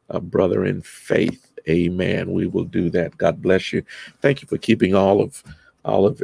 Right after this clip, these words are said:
our family and friends, uh, in your thoughts and in your prayers. Let's pray, y'all. Father, in the name of Jesus, thank you again that you are with us.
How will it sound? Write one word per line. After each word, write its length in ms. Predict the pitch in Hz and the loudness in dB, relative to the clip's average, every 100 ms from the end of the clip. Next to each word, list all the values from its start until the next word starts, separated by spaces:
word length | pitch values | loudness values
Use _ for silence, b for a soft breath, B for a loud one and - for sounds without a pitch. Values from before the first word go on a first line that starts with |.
| - | -4
our 220 | - 78 | -2 -2
family 460 | - 101 95 104 90 | 0 2 2 0 -4
and 140 | 90 | -6
friends, 680 | - 101 98 95 92 - - b b - | -4 0 0 0 -2 -12 -18 b b -10
uh, 200 | 90 95 - | -6 -4 -2
in 200 | 92 92 | -4 -2
your 160 | 98 | -2
thoughts 420 | 92 98 - - - | 0 -2 -2 -4 -6
and 140 | 85 | -4
in 180 | 87 87 | -2 -2
your 180 | 92 - | -4 -6
prayers. 560 | - 95 92 90 - | -4 -4 -2 -4 -2
Let's 240 | 117 120 - | 0 0 0
pray, 260 | - 101 | 2 2
y'all. 340 | 95 92 98 - B B B B B | 2 -6 -10 -16 B B B B B
Father, 320 | - 113 110 | 0 4 6
in 80 | 101 | 6
the 80 | 101 | 2
name 240 | 95 95 | -4 -6
of 80 | 90 | -8
Jesus, 340 | 98 92 92 - | -8 -8 -10 -12
thank 320 | - 104 104 | -10 -10 -10
you 80 | 85 | -14
again 380 | 85 95 92 | -10 -10 -8
that 160 | 90 90 | -10 -10
you 240 | 90 101 | -8 -4
are 140 | 90 90 | -4 -4
with 280 | 95 107 113 | -4 -6 -8
us. 460 | 120 - - - | -14 -16 -20 -20